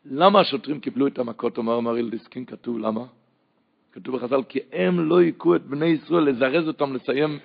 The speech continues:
מכסתם. ולכן הנוקסים המצרים היכו בשוטרי בני ישראל מכות נמרצות. ודוסון ואבירם היו מאותו-,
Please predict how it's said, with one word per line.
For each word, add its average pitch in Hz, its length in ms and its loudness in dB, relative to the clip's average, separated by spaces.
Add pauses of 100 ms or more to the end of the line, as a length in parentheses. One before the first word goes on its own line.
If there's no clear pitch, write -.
(140)
מכסתם. 127 500 -4 (880)
ולכן 156 680 4
הנוקסים 135 680 0 (180)
המצרים 180 720 2 (160)
היכו 202 360 -4
בשוטרי 170 440 0
בני 170 140 0
ישראל 185 420 6
מכות 175 400 0
נמרצות. 170 560 2 (880)
ודוסון 175 540 0
ואבירם 151 320 4
היו 135 200 2
מאותו-, 127 400 -2